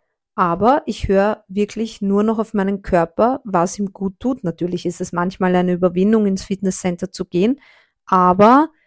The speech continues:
ich höre darauf, was ich brauche. Ich frage mich immer wieder, was brauche ich, dass ich mich gut fühle? Was brauche ich,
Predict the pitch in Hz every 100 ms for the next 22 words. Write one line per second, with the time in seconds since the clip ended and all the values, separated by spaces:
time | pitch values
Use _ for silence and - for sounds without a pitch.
0 | _ _ _ - 190 - 180 175 196 233
1 | 220 196 196 190 202 196 - - - 170
2 | 180 247 - - 120 160 190 - 214 233
3 | 226 196 196 196 185 - - - 175 233
4 | 226 - 190 175 185 175 - 214 269 -
5 | 269 262 233 185 - - 165 196 208 -